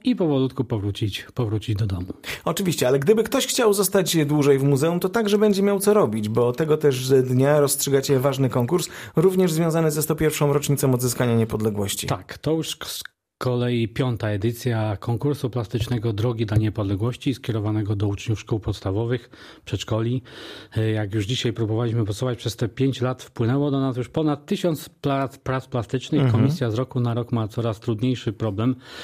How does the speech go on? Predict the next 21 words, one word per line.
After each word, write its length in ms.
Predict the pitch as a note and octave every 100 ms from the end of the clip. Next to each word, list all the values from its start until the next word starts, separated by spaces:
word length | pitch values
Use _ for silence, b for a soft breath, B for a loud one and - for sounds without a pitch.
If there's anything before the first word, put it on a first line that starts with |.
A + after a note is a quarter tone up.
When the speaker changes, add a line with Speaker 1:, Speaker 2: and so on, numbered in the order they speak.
| B B B
Speaker 1:
e, 40 | A#2 G#2+ G#2 G#2 G#2 G#2
z, 360 | G2+ F#2+ F#2+ G2 B - _ _ _ _ _ - - _ _
te 120 | A2
prace 320 | - A2+ A#2+
są 400 | G#2+ A2 G#2+ G#2 G2
coraz 400 | - G#2+ G2+ -
dosko-, 400 | A#2 G#2 - D3+
doskonalsze. 840 | A2+ G#2 - G#2+ A2 A2 - B2+ B2 B B B B B C#3 -
Ciężko 380 | A#2+ A2+ B2
wybrać 320 | G#2+ A2 A#2 -
te 140 | A#2+ A2+ G#2+ G#2 G#2 G#2 G#2
najlepsze. 580 | A2 G#2 A2+ - B2+ A#2+
Staramy 360 | - A2 G#2+
się 140 | G2+ G#2+
wyróżniać 540 | A2 A#2 G#2+ G#2+ -
coraz 320 | - A2 G#2
więcej 340 | A2+ A2+ A2+ G2+
tych 200 | G#2 -
prac, 260 | A2 G#2+
żeby 240 | A#2 G#2 G#2
tych 320 | - - -